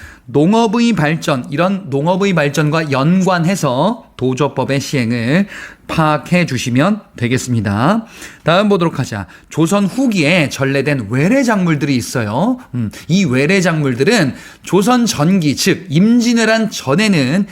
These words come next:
이 땅에 존재하지 않았었던 작물이다. 근데 임진왜란 이후에 우리나라 한반도로 전래됐었던 작물들 무엇이 있는가 한번 보도록 하자. 담배 피는 흡연자, 안 돼! 감자튀김을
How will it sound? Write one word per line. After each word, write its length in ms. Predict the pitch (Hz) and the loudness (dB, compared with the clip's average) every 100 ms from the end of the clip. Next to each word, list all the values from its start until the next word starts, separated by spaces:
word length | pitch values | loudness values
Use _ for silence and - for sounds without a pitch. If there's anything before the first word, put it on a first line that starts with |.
| - | -6
이 100 | 151 | -8
땅에 260 | - 185 196 | -2 0 0
존재하지 440 | 185 185 208 190 | 0 2 2 2
않았었던 420 | 185 185 202 180 | 2 2 0 2
작물이다. 580 | 175 180 180 175 190 165 - | 2 2 0 2 2 0 -4
근데 120 | - 127 | -6 -2
임진왜란 560 | 151 160 165 165 156 | 0 2 2 0 0
이후에 580 | 147 - 123 175 151 113 - - | -2 -2 0 0 0 -2 -10 -8
우리나라 320 | 123 131 131 | -2 0 0
한반도로 520 | 127 160 160 139 180 | 0 0 0 2 0
전래됐었던 1000 | 208 - 127 143 156 135 - 127 127 180 | 0 -2 0 0 0 -2 -2 -4 0 0
작물들 640 | 139 120 123 127 117 156 127 - - | 2 0 2 2 2 0 -2 -14 -12
무엇이 460 | 113 143 185 220 | -4 0 0 2
있는가 560 | 180 160 151 147 156 127 - | 2 2 2 2 0 -2 -8
한번 320 | - 151 147 135 | -6 -2 0 0
보도록 400 | 131 135 123 127 | 0 0 -2 -6
하자. 640 | 117 107 117 170 233 240 _ _ _ _ _ - - - | -4 -2 0 2 2 -2 _ _ _ _ _ -20 -20 -6
담배 280 | 127 143 160 | -2 0 0
피는 240 | 165 156 | 2 2
흡연자, 760 | 131 170 151 135 139 123 113 - | 2 2 2 2 2 0 -4 -8
안 160 | - 185 | -2 2
돼! 540 | 240 254 240 - - _ | 2 2 2 -2 -14 _
감자튀김을 1000 | 131 139 151 143 135 143 135 135 220 | -6 -2 -2 -2 -2 0 0 2 0